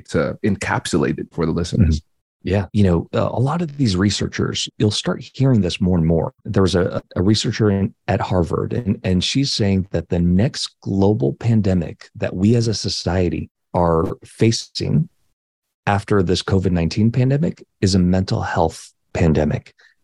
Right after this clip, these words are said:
Speaker 2: And we're starting to see this where there's a lack of boundaries and, and burnout. Burnout is a term that has been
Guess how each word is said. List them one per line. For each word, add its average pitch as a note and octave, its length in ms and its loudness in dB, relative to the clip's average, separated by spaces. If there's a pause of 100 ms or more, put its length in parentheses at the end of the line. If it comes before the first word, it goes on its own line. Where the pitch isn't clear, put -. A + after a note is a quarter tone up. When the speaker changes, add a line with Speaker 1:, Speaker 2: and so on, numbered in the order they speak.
(120)
Speaker 2:
And G#2+ 100 2
we're A#2+ 80 2
starting D#3+ 380 -2
to C#3 100 -4
see B2 260 -2
this - 380 -6 (100)
where G2 420 2 (520)
there's A#2+ 200 4
a G2+ 40 0
lack G#2 420 0
of A#2 120 0
boundaries F#2+ 520 0
and, G#2 180 0
and A2+ 240 0
burnout. A#2+ 520 0 (440)
Burnout D3 440 0 (120)
is G#2+ 140 4
a G#2 60 2
term G2+ 420 0
that A2 180 -2
has G2 240 0
been F2+ 460 2